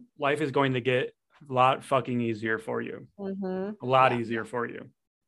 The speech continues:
Speaker 1: You're not broken. You're not broken.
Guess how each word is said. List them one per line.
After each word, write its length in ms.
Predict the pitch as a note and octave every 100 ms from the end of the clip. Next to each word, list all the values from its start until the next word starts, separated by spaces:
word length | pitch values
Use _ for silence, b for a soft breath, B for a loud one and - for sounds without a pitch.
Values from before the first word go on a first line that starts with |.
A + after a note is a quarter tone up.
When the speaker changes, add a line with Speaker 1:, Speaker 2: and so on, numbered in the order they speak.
| _ _ _ _ _ C#3+
Speaker 1:
You're 100 | C#3+
not 240 | D#3 -
broken. 500 | C#3 B2+ B2+ B2+ - _ -
You're 160 | C3+
not 280 | C3 C#3 C#3+
broken. 460 | C3+ A2+ - -